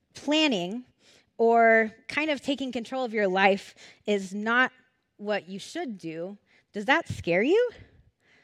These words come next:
Because oftentimes, I assume that people plan not only for themselves, but for other people. I feel like that would be scary for me.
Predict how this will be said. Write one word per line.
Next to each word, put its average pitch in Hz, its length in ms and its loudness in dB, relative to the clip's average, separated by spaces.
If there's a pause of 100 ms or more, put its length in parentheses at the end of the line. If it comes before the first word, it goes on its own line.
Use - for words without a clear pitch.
(300)
Because 285 240 2
oftentimes, 240 880 -2
I 226 100 4
assume 240 500 -6 (260)
that 220 220 2
people 254 300 -6
plan 262 520 -2
not 240 180 0
only 269 220 -4
for 247 160 -6
themselves, 226 540 0
but 202 140 -8
for - 160 -6
other 185 200 0
people. - 520 -10 (1400)
I 220 100 0
feel 285 200 -2
like 262 320 4
that 254 200 2
would 262 120 -2
be 220 120 -6
scary 349 380 -4
for - 180 -16
me. 147 240 -20